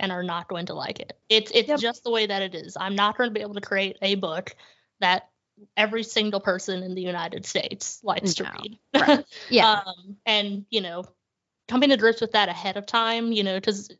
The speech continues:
Speaker 1: once he comes onto the market, like, there are probably gonna be people who leave two-star reviews, one-star reviews, three-star
Speaker 2: Mm-hmm.
Speaker 1: reviews, but hopefully there are more people that do five, and that we just have to be
Speaker 2: Right.
Speaker 1: okay with not letting those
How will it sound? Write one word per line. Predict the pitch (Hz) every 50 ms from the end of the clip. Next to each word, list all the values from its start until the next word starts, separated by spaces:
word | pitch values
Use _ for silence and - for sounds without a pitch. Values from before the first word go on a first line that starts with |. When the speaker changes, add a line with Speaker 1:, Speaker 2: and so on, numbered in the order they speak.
| _ _ _
Speaker 1:
once | - 208 208 226 247 254
he | - 262
comes | 240 - 220 233 226 226
onto | 226 220 220 214
the | - 196
market, | 180 175 190 196 196 285 285 - 226
like, | 196 202 185 185 -
there | 208 247
are | 269
probably | - 220 220 262 311
gonna | 302 294 285
be | 285 269
people | 262 - 220 233 - 302 311 294
who | 220 190
leave | 175 180 180 190 185
two-star | - 220 214 214 - 240 240 247
reviews, | 247 262 277 302 311 285 220
one-star | - 175 170 175 - - 196 175 175 175
reviews, | 180 180 175 165 165
three-star | - - 311 339 320 262 214 269 254
Speaker 2:
Mm-hmm. | 240 226
Speaker 1:
reviews, | 214 202 214 202 196 185 -
but | 202 214
hopefully | 233 302 - - 403 381
there | 359 359 359
are | 349
more | 330 320 285 285
people | 285 294 277 285 277
that | 240 240 202
do | 202 233 240 220
five, | - 254 277 262 - - - 175
and | 190 196 208
that | 208 202
we | 233
just | 226 233 247
have | 277 262
to | 240
be | 233 226
Speaker 2:
Right. | 214
Speaker 1:
okay | 208 - - 214 208 208
with | 208 214 208 214
not | 214 202 190 -
letting | 202 208 202 208 208 202
those | 196 196 196 190 185 185 190